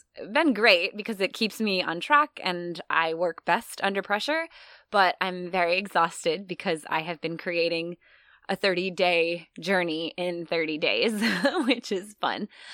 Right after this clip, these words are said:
And then, um, on top of that, I was helping out my friend Beth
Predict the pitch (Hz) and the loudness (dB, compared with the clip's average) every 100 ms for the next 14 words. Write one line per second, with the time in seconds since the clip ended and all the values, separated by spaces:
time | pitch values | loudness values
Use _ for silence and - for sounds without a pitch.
0 | - _ - 220 226 220 220 214 220 220 | -20 _ -2 0 2 2 2 -2 -4 -4
1 | 220 _ _ _ _ _ _ - - 208 | -8 _ _ _ _ _ _ 0 6 8
2 | 180 - 226 247 233 208 202 - 208 196 | 6 4 2 2 4 4 4 2 0 0
3 | 202 - 220 214 202 190 - 190 190 - | -4 -2 -2 0 0 2 2 -4 -6 -2
4 | 190 185 185 - 330 330 | 0 0 -2 6 6 6